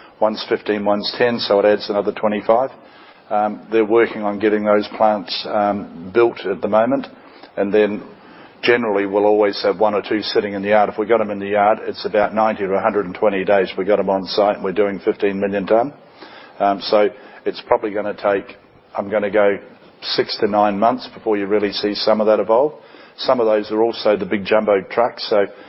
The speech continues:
um, we've actually, we're building them about as quick as we can. So right now, I mean, we're building prime movers, we're building all of those trailers.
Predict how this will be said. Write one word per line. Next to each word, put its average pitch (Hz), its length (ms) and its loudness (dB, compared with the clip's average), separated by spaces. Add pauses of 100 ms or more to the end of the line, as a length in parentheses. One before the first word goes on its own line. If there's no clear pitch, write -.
(260)
um, 101 280 0
we've 101 180 2
actually, 107 380 0
we're 98 200 2
building 104 420 2
them 123 380 0
about 101 260 2
as 98 120 -2
quick 113 200 -2
as 98 160 -8
we 101 120 -2
can. 135 340 2 (140)
So 107 160 2
right 110 260 2
now, 107 120 -2
I 95 60 0
mean, 98 180 -8
we're 98 120 -4
building 104 420 0 (760)
prime 117 280 2
movers, 107 400 -6
we're 98 120 -6
building 104 340 2
all 117 220 2
of 101 80 -4
those 104 320 -2
trailers. 113 400 0